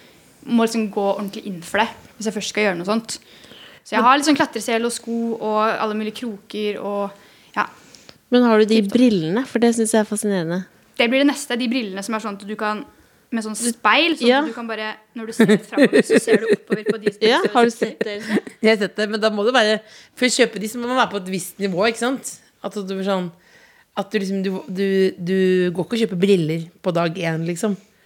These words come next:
Speaker 1: Jeg vet ikke, man får veldig vondt i nakken av å stå og sikre folk.
Speaker 3: Ja,
Speaker 1: Og
Speaker 3: så
Speaker 1: stå
Speaker 3: stå-
Speaker 1: sånn her. Så det er jo egentlig veldig praktisk,
Speaker 2: Mm,
Speaker 1: lur
Speaker 2: slipper å
Speaker 1: investering fra
Speaker 2: se.
Speaker 1: start.
Speaker 3: Ja. Så, men, men, men nå føltes det som du så på meg som at jeg skulle begynne med det.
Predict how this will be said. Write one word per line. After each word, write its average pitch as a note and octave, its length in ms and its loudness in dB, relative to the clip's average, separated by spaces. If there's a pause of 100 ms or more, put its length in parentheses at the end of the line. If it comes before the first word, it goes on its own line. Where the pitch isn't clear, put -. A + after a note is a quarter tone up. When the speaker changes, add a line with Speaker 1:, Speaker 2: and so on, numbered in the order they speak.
(240)
Speaker 1:
Jeg - 120 -10
vet B3 160 -2
ikke, A#4 160 4
man F#4 100 4
får C#4+ 180 4
veldig F4+ 160 -2
vondt B3 160 -6
i C#4+ 80 0
nakken A3 300 -8
av G#3 60 -14
å G3+ 60 -16
stå G#3+ 120 -10
og G#3 60 -16
sikre - 240 -20
folk. D#4 320 -6 (480)
Speaker 3:
Ja, C#4 100 0
Speaker 1:
Og A3 60 0
Speaker 3:
så A#3+ 80 -2
Speaker 1:
stå B3+ 160 -8
Speaker 3:
stå- G#3+ 120 -2
Speaker 1:
sånn A#3 120 -14
her. D4 200 -4 (400)
Så - 80 -10
det C#4 80 2
er A3+ 160 4
jo D#4 60 0
egentlig C#4 240 -2
veldig A#3 220 -6
praktisk, - 600 -8
Speaker 2:
Mm, B3 200 -10
Speaker 1:
lur B3 240 0
Speaker 2:
slipper A3+ 80 -2
å A3+ 40 -2
Speaker 1:
investering G3+ 440 -4
fra G3+ 100 -8
Speaker 2:
se. G#3+ 100 -2
Speaker 1:
start. - 360 -4 (100)
Speaker 3:
Ja. B3 160 0 (500)
Så, A3+ 120 -4
men, A3 200 -2
men, A3 280 0
men G3+ 180 0 (180)
nå G3+ 120 0
føltes F3+ 240 0
det D#3+ 40 -2
som G3 120 0
du F#3 80 2
så F3 240 4
på F3 80 -6
meg F3 80 4
som F#3 80 0
at F3+ 80 0
jeg F3 120 2
skulle F3+ 240 0
begynne F3 280 4
med E3 80 -6
det. G#3 100 0